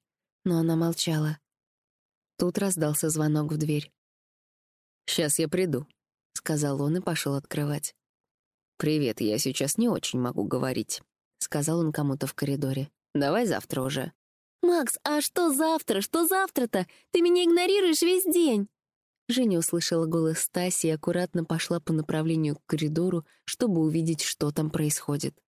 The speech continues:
«Пожалуйста, сейчас не время, тебе лучше уйти», сквозь зубы процедил Максим, пытаясь закрыть за ней дверь, но она выставила руку и прошла в дом.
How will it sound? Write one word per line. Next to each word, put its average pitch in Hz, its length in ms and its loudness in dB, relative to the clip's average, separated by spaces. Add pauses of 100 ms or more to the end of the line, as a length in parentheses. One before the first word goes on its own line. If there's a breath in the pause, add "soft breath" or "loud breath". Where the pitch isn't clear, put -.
(1000)
«Пожалуйста, 143 800 0
сейчас 135 440 -2
не 160 160 2
время, 107 400 -2
тебе 135 500 0
лучше 151 420 2
уйти», 147 760 0 (600)
сквозь 160 320 -2
зубы 160 240 0
процедил 151 460 -2
Максим, 151 440 0
пытаясь 156 420 -2
закрыть 151 360 -2
за 151 120 0
ней 151 180 0
дверь, 165 280 -2 (320 soft breath)
но 190 120 0
она 185 180 2
выставила 147 480 0
руку 151 240 -4
и 147 40 -2
прошла 143 360 -2
в 151 80 -2
дом. 147 280 -2